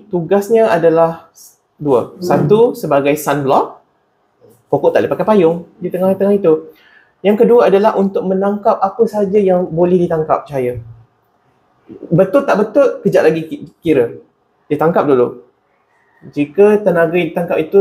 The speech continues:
energi terlalu tinggi, dia akan passing kepada molekul berikutnya, pigmen berikutnya. Passing ini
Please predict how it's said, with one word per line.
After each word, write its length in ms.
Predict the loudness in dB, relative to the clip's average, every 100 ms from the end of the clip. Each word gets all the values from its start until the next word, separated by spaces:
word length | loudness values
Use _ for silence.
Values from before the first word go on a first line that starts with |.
| 4
energi 560 | 2 0 -2 -2 -4 -6
terlalu 400 | -4 -2 0 -2 -4
tinggi, 340 | -6 -4 -2 -2 -4 -12 _ _ _ _
dia 320 | -2 2 2
akan 480 | 0 -2 -4 -4 -10 _ _ _ _ _ -6
passing 560 | 0 0 2 0 0 -4
kepada 340 | 0 0 0 -2
molekul 480 | -2 -4 -4 -6 -2
berikutnya, 560 | -2 -2 -2 -2 -6 _ _ -20 _ -20 _ -20 _ _ _ -4
pigmen 400 | 0 2 2 2
berikutnya. 640 | 0 0 2 2 -2 -8 _ _ -20 -20 _ -4
Passing 320 | -2 0 2 4
ini 320 | 4 2